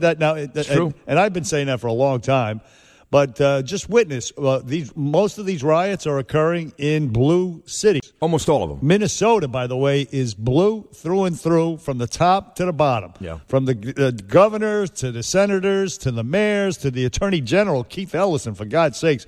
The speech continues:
Speaker 1: this Jew-hating Lou-, Louis Farrakhan palling around, uh, creep.
Speaker 2: That's why it was, uh, sort of amazing that Norm won.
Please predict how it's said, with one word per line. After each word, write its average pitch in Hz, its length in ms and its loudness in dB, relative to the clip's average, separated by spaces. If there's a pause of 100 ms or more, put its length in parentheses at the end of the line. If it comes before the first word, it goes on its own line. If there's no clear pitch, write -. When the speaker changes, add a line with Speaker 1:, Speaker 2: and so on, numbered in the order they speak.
(200)
Speaker 1:
this 139 160 -2
Jew-hating 156 640 2
Lou-, 170 220 0
Louis 170 360 0
Farrakhan 135 680 0 (220)
palling 151 380 2
around, 127 460 0
uh, 110 200 0 (540)
creep. 127 340 2
Speaker 2:
That's - 260 0
why 151 140 2
it 131 80 2
was, 123 200 0
uh, 131 120 2
sort 151 240 2
of 123 80 0
amazing 135 420 0
that 123 160 0
Norm 135 260 2
won. 131 360 0